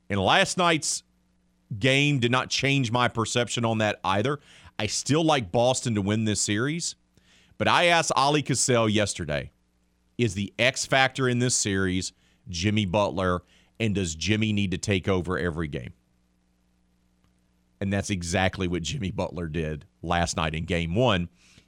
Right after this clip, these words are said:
as he dropped forty-one points on Boston. They could not stop him.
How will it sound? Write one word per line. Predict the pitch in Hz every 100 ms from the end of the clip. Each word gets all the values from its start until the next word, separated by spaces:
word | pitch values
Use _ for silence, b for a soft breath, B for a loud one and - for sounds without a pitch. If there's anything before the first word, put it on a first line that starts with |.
| b
as | 131 127
he | 113
dropped | 92 117 123 120 -
forty-one | - - 175 180 180 180 156 160 160 156
points | - 143 139 127 107 - - - _ b b b -
on | 135 135 127
Boston. | 95 123 123 - 113 95 -
They | 123
could | 139 - 107
not | 90 101 123 -
stop | - 101 95
him. | 87 78